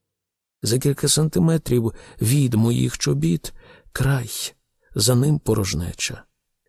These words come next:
Я вже була в схожому місці, під брезентовим тентом на плоскому, безлісому австралійському кладовищі. Тоді я тримала за руку дідуся,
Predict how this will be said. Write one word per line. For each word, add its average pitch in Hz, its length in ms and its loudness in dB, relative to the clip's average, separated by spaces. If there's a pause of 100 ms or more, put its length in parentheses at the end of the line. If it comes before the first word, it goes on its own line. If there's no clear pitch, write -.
Я 135 180 2
вже 127 220 2
була 143 360 2
в 101 120 -2
схожому 92 480 -2
місці, 107 680 0 (360)
під 107 180 0
брезентовим 113 720 2
тентом 113 580 0
на 113 160 2
плоскому, 113 720 0
безлісому 90 840 0 (320)
австралійському 92 960 -2
кладовищі. - 920 -8 (480)
Тоді 110 260 0
я 120 100 2
тримала 113 440 0
за 110 140 0
руку 113 380 0
дідуся, 110 680 -2